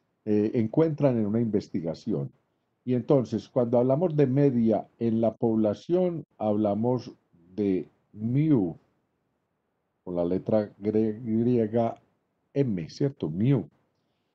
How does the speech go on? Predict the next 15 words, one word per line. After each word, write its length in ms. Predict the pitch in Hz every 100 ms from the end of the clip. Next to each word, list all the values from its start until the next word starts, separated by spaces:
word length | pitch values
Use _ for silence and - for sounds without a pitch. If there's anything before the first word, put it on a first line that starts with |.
| _ -
Mientras 520 | 135 160 147 151 139
que 200 | - 139
cuando 400 | - 131 113 107
hablamos 400 | 104 113 135 160
de 100 | 156
porcentaje, 1120 | 151 156 151 139 170 156 - 151 123 120 139 - _ _ -
hablamos 680 | 110 107 110 117 135 113 110
de 140 | 104
proporción 1080 | - 147 160 156 151 127 - 143 127 123 117 _ -
y 100 | 127
lo 140 | 110
representamos 960 | 104 107 - 98 104 95 - 110 117 123
con 180 | - 104
una 300 | 98 110 110
P 500 | - 120 113 110